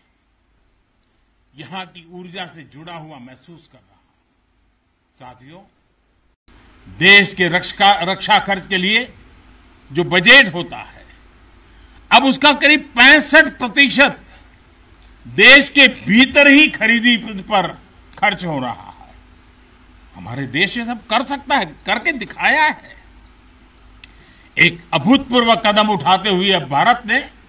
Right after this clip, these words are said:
ये भी तय किया है कि दो सौ से ज्यादा साजा-, साजो सामान और उपकरण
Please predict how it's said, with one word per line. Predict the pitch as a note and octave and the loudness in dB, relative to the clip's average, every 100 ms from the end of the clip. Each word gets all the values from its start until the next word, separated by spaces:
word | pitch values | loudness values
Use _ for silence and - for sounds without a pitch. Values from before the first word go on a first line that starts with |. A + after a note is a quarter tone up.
| _ _ _ _ - | _ _ _ _ -14
ये | A2+ F#3+ A3 | 0 4 4
भी | A#3+ | 4
तय | A3+ G#3 | 2 0
किया | - G3+ G3 F3 | 2 0 0 0
है | E3 C3+ - - _ _ - _ - | -2 -6 -8 -20 _ _ -20 _ -6
कि | A#3 | -4
दो | E3+ C3+ G#3 C4+ C#4+ | -4 0 4 6 6
सौ | - D4+ D4+ | 4 0 0
से | - D4 C#4 | 2 4 4
ज्यादा | F3 G3 A3+ A3+ A3+ A#3 | 2 2 2 2 0 0
साजा-, | - F#3+ F#3+ F#3+ G3+ G#3 | -4 -2 -2 2 0 0
साजो | E3+ F3+ F#3 G3+ | -4 -4 -2 -4
सामान | F3+ E3+ E3 G3 B3 D4+ C4+ - - _ _ - _ - | -6 -6 -2 0 2 0 -6 -16 -20 _ _ -20 _ 0
और | F3+ C4 C#4 | 6 8 6
उपकरण | B3 A#3+ - A#3 A#3 A#3 F#3+ | 2 -8 -4 0 2 2 2